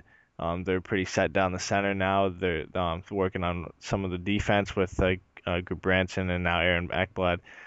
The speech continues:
So Florida's headed in the right direction, but pushing anywhere higher than tenth, uh, it, it would be a huge stretch to say for them.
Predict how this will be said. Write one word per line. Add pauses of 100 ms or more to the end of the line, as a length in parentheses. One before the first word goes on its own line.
So
Florida's
headed
in
the
right
direction,
but (680)
pushing
anywhere
higher
than
tenth, (160)
uh, (340)
it,
it
would
be
a
huge
stretch
to
say
for
them.